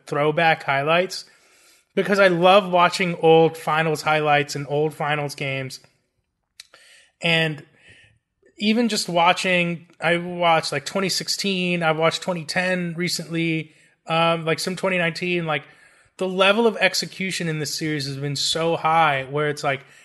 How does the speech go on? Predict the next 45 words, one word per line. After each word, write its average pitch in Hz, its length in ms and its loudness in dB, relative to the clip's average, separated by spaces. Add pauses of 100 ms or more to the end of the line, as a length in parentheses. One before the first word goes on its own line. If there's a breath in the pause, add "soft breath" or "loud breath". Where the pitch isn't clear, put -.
(100)
it's 180 200 -4
not 208 240 2
just 202 200 -2
the 175 80 -4
shot 180 440 2
making, 147 500 -4 (420 soft breath)
but 185 140 4
it's 180 220 -2
like 175 160 0
the 160 100 -4
defenses 185 640 -2
are, 143 140 -2 (300)
are 175 200 2 (200)
actually 214 500 0
playing 180 380 -4
well, 175 260 2
as 143 140 -2
crazy 175 360 -2
as 156 120 -8
that 143 180 -4
sounds. 151 640 -4 (460 soft breath)
It's 151 160 -6
just 180 160 -4
these - 200 -6
teams 185 220 -6
are 147 80 -6
so 165 640 -2 (480)
sophisticated 160 960 0
at 143 140 -8
this 165 180 -4
point 165 340 -4
and 139 280 -8 (180)
so - 260 0
good 165 220 -2
at 139 100 -10
getting 156 260 0
to - 60 -14
what 156 140 -4
they 151 80 -2
wanna 131 200 -6
get 147 200 -4
to. 131 200 -8
It's 127 140 -12
been 151 140 -8
awesome. 131 460 -8